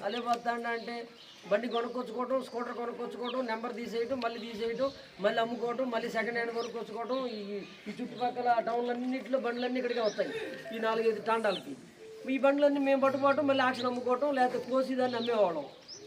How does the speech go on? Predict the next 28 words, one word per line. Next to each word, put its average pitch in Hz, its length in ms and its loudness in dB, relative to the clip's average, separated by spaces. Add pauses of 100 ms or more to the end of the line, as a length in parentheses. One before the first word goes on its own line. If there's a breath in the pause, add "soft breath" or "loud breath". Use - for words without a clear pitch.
(120)
ఇవన్నీ 262 340 2
కూడా 294 260 10
మీకు 277 300 -2 (120)
ఆర్థికంగా 277 480 0
నష్టమే. 254 580 4 (400)
పది 240 160 4
సార్లు 277 400 4 (680)
కాసుకున్నా 269 500 2
పదకొండోసారి 262 580 2
దొరికిందంటే 262 580 2 (380)
ఈ 254 80 0
ఆదాయం 254 420 4
అంతా 269 280 6
పోయే. 262 240 2 (720)
చివరికి 262 280 2
లెక్క 269 240 0
చూసుకుంటే 277 340 0
మీకు 262 260 0
మిగిలేది 269 360 4 (160)
ఏం 262 80 4 (120)
లేదు. 233 380 0
ఏదో 262 120 2
తాపత్రయం, 254 880 0 (440)
అత్యాశ, 254 340 2 (240)
ఏదో 262 120 2
బాగుపడదాం, 240 600 2
వాడు 240 220 4
చేస్తున్నాడు, 240 380 -2